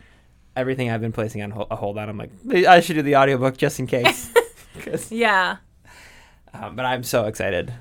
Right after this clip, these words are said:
Speaker 2: Yeah,
Speaker 1: to
Speaker 2: I don't
Speaker 1: read
Speaker 2: know
Speaker 1: that.
Speaker 2: how I got a co-, I think I requested it from, I think it's a Penguin Random House book. I'm pretty sure I requested it. It's also possible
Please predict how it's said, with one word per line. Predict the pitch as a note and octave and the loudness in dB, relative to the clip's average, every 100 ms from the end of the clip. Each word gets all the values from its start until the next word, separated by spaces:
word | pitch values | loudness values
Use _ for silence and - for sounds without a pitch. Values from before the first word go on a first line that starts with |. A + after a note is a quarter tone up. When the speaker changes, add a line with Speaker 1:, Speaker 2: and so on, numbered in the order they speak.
| - - | -20 -20
Speaker 2:
Yeah, | - C#4 | -16 -12
Speaker 1:
to | - | -8
Speaker 2:
I | |
don't | D4+ | -4
Speaker 1:
read | F4 | -2
Speaker 2:
know | F#4 | -2
Speaker 1:
that. | F4 | -2
Speaker 2:
how | D#4+ D#4 | -2 -6
I | |
got | C4+ C4 | -6 -8
a | C4+ | -8
co-, | B3 B3+ | -10 -8
I | - A#3+ | -6 -8
think | A#3+ E4 F4+ | -8 -12 -10
I | D#4 | -8
requested | D4+ D4+ D4+ D#4 - G2+ | -8 -8 -12 -12 -14 -10
it | G2 - - | -10 -12 -18
from, | G#3 - G2+ G3+ - _ _ _ _ _ _ _ - | -16 -14 -12 -14 -16 _ _ _ _ _ _ _ -20
I | G#3 | -18
think | A3 | -16
it's | G#3+ | -16
a | F#3+ | -18
Penguin | F#3+ G3 | -18 -16
Random | - F#3+ | -18 -18
House | G3+ G3+ | -20 -20
book. | - - - - | -18 -18 -20 -18
I'm | G#3 G3 | -16 -16
pretty | - G#3 A#3+ | -14 -12 -12
sure | - C#4+ | -10 -10
I | |
requested | D4 - D4+ D4 C#4+ | -10 -10 -14 -12 -10
it. | C#4 C4 - | -8 -10 -16
It's | - - - | -18 -18 -12
also | A3 A#3+ C#4+ D4+ | -12 -10 -10 -8
possible | C#4 A3 G#3 - G3+ G3+ G3 G3 | -6 -6 -6 -10 -12 -12 -10 -14